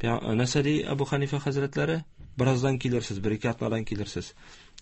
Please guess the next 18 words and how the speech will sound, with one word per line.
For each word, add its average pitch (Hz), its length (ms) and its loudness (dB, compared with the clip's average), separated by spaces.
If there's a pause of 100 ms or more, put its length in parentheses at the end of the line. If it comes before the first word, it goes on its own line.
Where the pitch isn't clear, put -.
Э, - 100 -6
аннан 104 480 0
соң 127 340 -2
бер-ике 123 360 0
атнадан 113 340 0
килгәч, 135 400 0 (260)
«Менә 113 140 0
хәзер 113 300 0
шикәр 113 300 -2
ашама 107 340 0
инде», 92 140 0
ди. 82 160 -2 (280)
«Аның 104 300 4 (300)
зарары 110 340 4
бар», 107 200 2
ди. 87 180 0 (480)
«Нишләп 165 300 2
сез 156 200 -2